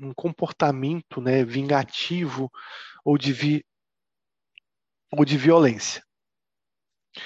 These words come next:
O delírio erotomaníaco é quando o paciente acredita que alguém está apaixonado por ele provavelmente ele também está apaixonado por essa pessoa,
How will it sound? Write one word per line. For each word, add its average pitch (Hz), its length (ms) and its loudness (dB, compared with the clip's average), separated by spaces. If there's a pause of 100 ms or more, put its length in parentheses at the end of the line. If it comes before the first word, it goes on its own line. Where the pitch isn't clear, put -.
(320)
O 202 100 2
delírio 202 480 6
erotomaníaco 190 1300 4
é 214 60 0
quando 175 240 -4
o 170 60 -2
paciente 170 520 -2
acredita 165 560 -4
que - 160 -2
alguém 165 600 0
está - 280 -2
apaixonado 143 760 -4 (100)
por 190 120 -2
ele 170 260 0 (1600)
provavelmente 180 880 6
ele 160 100 -4
também 170 400 0
está - 220 -2
apaixonado 143 640 -4
por 135 100 -6
essa 131 200 -4
pessoa, 175 560 -2